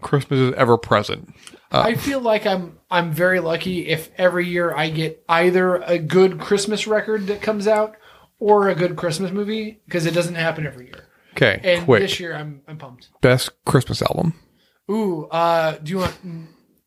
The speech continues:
Speaker 2: modern or classic or both?
Speaker 1: Uh,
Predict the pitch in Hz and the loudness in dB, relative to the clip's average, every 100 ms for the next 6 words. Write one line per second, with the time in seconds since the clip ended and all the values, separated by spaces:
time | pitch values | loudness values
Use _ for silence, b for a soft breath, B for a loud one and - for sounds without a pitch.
0 | - 170 165 165 165 220 233 175 - 170 | -14 -10 -8 -2 0 2 2 -2 2 4
1 | 175 170 170 160 127 156 151 117 - - | 4 4 2 0 2 4 4 0 -14 -18
2 | 330 _ _ _ _ _ 147 127 123 123 | -18 _ _ _ _ _ 4 6 6 6
3 | 127 135 | 4 2